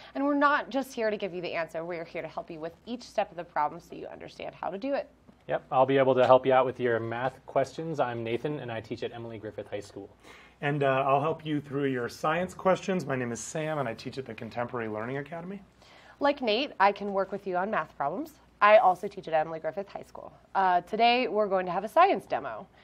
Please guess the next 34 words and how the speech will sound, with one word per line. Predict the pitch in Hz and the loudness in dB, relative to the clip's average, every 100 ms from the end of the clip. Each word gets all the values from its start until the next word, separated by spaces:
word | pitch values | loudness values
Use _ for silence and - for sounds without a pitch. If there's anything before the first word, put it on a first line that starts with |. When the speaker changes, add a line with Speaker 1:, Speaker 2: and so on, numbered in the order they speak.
| - - _ | -20 -20 _
Speaker 1:
Uh, | - 190 185 | 0 2 2
Sam, | 180 - 294 170 | -2 -4 -4 -4
what | 185 | -6
are | |
we | 190 | -10
doing | 214 226 214 | -10 -10 -14
today? | - - - 185 - | -12 -14 -14 -16 -12
Speaker 3:
Well, | 190 | -8
just | 190 208 | -6 -4
a | 220 | 0
little | 208 202 185 | 4 4 4
bit | 180 | 2
of | 170 165 165 165 165 202 | 4 6 8 8 6 4
studio | - - 185 175 175 170 | -8 -10 -4 -2 8 10
punkin' | 170 170 156 165 | 10 4 0 -2
chunkin'. | 147 147 139 170 185 _ _ _ - - - _ - | -2 -2 -2 -4 -6 _ _ _ -20 -20 -20 _ -20
Speaker 1:
Mm. | 214 240 160 - - - - - - - - | -16 -12 -10 -12 -14 -20 -20 -20 -18 -20 -10
Speaker 2:
Yeah, | - 156 127 | 2 4 4
so | - | 6
we're | 139 170 | 8 10
here | 185 196 - | 10 10 10
every | 151 156 170 | 6 8 6
Tuesday | 160 170 165 170 | 4 2 4 6
and | 135 | 4
Wednesday | 127 143 180 | 2 0 0
from | 185 139 117 | -2 -4 -4
four | - 139 | 0 2
thirty | 135 135 151 151 | 4 2 2 -4
to | - 123 | 0 0
five | 113 131 131 | 2 4 4
thirty | 139 127 123 | 4 2 0
P | 123 117 | -2 -4
M. | 131 | -4
You | 185 | -8